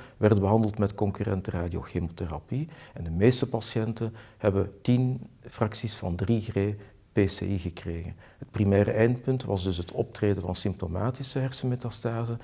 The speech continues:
en secundaire eindpunten waren overall survival, de tijd tot optreden van hersenuitzaaiingen en toxiciteit. Belangrijk was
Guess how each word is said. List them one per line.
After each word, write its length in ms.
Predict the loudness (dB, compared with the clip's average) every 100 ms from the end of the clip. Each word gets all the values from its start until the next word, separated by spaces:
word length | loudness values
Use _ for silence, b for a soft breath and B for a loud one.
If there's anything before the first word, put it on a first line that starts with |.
| B B B
en 120 | 0
secundaire 600 | 2 6 6 6 4 4
eindpunten 600 | 2 2 2 -2 0 0
waren 320 | 0 0 2
overall 340 | 2 2 -4
survival, 720 | -6 -8 -2 2 2 2 -2 -4 B B B
de 100 | -14 2
tijd 260 | 6 6 6
tot 160 | 0
optreden 520 | 0 -4 0 0 0 -2
van 120 | -2
hersenuitzaaiingen 880 | -2 -2 -2 -4 -4 -4 -4 -4 -4
en 140 | -4
toxiciteit. 800 | -4 -4 -6 -8 -10 -14 -14 -18 -20 _ _ _ _ _ B B B B B B B
Belangrijk 480 | 8 8 8 4 4
was 300 | 2 2